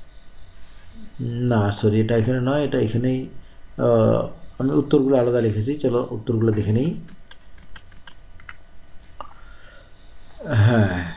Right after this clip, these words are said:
উত্তরগুলো দেখার আগে তোমাদেরকে, আহ, আমি জানাই একটা, উম, একটা মেসেজ আমার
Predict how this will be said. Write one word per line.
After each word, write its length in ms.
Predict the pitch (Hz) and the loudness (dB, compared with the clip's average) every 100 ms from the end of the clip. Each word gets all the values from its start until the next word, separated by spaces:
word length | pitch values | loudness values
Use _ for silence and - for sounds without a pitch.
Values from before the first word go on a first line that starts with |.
| - | -6
উত্তরগুলো 400 | 113 110 127 135 | -4 2 4 6
দেখার 280 | 123 131 131 | 4 2 2
আগে 200 | 120 156 | 4 2
তোমাদেরকে, 460 | 131 117 113 110 | 2 0 2 2
আহ, 1160 | 190 - - - - - - - 117 110 107 110 - - - | 0 -2 -14 -18 -20 -20 -16 -4 2 4 4 2 -4 -12 -4
আমি 300 | 113 117 113 | 2 4 6
জানাই 340 | 120 113 113 | 6 6 6
একটা, 440 | 113 107 - 110 107 104 - - | 4 0 4 4 4 -2 -12 -4
উম, 580 | 110 101 101 101 104 107 - - - - - - - - - - - - 117 | -2 -2 -2 -4 -6 -8 -12 -16 -18 -16 -14 -14 -18 -14 -14 -14 -16 -10 0
একটা 120 | 113 | 4
মেসেজ 420 | 110 110 - 131 | 4 4 2 4
আমার 160 | 120 | 4